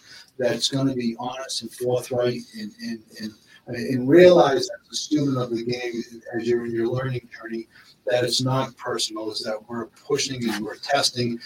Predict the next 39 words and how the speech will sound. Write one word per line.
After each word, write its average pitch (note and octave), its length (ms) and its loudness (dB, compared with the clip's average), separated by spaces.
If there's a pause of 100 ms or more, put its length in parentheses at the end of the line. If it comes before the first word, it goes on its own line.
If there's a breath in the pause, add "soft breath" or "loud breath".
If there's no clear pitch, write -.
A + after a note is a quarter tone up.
(200 loud breath)
and A2+ 120 -10
we're A2 100 -10
challenging B2+ 680 0
you. G#2 160 -2
Because - 440 -8 (320 loud breath)
if A#2 140 -14
you A#2 80 -6
think D#3 220 2
it's C3+ 180 0
difficult A#2+ 560 -2
at - 120 -20
this C#3 260 4
level G#2 400 -2 (380)
from A2 200 -2
a, - 360 -8
a - 60 -10
training A#2 360 0
standpoint, G#2+ 680 -4 (380 loud breath)
what B2 200 4
are D#3+ 60 4
you D3 200 6
gonna A#2+ 160 2
do A#2+ 180 -4
when A2+ 100 2
you - 100 -6
walk A#2+ 220 4
through A#2 160 -14
the - 60 -14
curtain G#2 340 0
and G#2 160 0
there's A2 260 -2
Vince - 400 -6
waiting - 220 -6
for G#2 240 -4
you G2 60 -2
or G2 120 -6
Triple A2+ 500 -2
H G2 320 -6
or - 40 -12